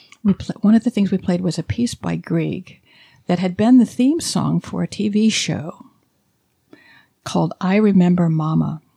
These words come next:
And the music was so beautiful that there and then I decided to take it seriously. So f-, starting in the seventh grade, now that's, I've, well, I've been doing it already for four years, and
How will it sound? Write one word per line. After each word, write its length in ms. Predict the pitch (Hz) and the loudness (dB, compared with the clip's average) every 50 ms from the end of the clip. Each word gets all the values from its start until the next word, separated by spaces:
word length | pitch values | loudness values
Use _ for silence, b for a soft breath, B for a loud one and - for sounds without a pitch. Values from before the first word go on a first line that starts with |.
| _ _ _ _ - | _ _ _ _ 0
And 160 | 190 180 175 | 2 4 4
the 60 | 175 | 4
music 500 | 175 180 185 196 214 240 233 - - - | 4 4 6 6 6 4 4 2 -2 -10
was 120 | - - | -10 -8
so 800 | - - - - - - - - - 240 254 254 247 247 240 233 - b b b b b b b b _ | -6 -6 -4 -4 -4 -4 -6 -4 -2 2 4 4 4 4 2 0 -4 b b b b b b b b _
beautiful 680 | - 190 208 226 220 202 - - - - - 185 175 - _ _ _ _ _ _ _ _ _ _ _ - | 0 2 4 4 4 4 0 -2 -4 -8 -8 -8 -10 -12 _ _ _ _ _ _ _ _ _ _ _ -6
that 260 | 190 - - 208 185 | -6 -6 -6 -4 0
there 220 | 208 202 208 208 | 0 2 2 2
and 200 | 202 - 185 170 | 2 2 0 0
then 240 | 165 160 160 156 147 | -2 -4 -6 -6 -6
I 80 | - 165 | -6 -8
decided 560 | 165 165 - - 160 160 156 165 180 _ _ _ - - - | -8 -8 -8 -8 -10 -10 -10 -12 -14 _ _ _ -20 -20 -20
to 140 | - - - | -20 -16 -12
take 180 | - - - | -10 -8 -8
it 120 | - - - | -8 -8 -8
seriously. 480 | - - 156 - 156 160 - - - - | -8 -8 -8 -8 -8 -12 -14 -16 -14 -10
So 160 | - - 185 | -6 -4 -4
f-, 220 | 180 - - - - | -4 -6 -10 -20 -10
starting 300 | - 214 220 233 262 247 | -4 0 0 2 2 2
in 80 | 240 | 0
the 80 | 220 196 | 0 -2
seventh 320 | - 202 190 196 190 - | -2 -4 -4 -4 -6 -6
grade, 340 | - 165 160 - - - - _ b b b b b | -8 -8 -8 -8 -8 -12 -16 _ b b b b b
now 80 | 160 180 | -4 -2
that's, 200 | 190 185 - - _ _ _ _ | -2 -4 -6 -10 _ _ _ _
I've, 160 | - 185 185 190 180 - - - | -12 -10 -8 -8 -10 -10 -10 -8
well, 140 | 196 190 175 | -6 -6 -4
I've 100 | 170 165 | -4 -2
been 140 | 180 180 180 | -2 -2 0
doing 140 | 185 190 | 0 0
it 80 | 190 180 | 0 0
already 220 | 175 180 180 175 | -2 -2 -2 -4
for 120 | 180 - 170 | -4 -4 -6
four 200 | - - 185 175 | -4 -4 -4 -4
years, 360 | 170 170 175 180 185 185 - | -4 -6 -8 -10 -12 -12 -12
and 260 | 185 170 156 170 180 | -12 -12 -10 -12 -12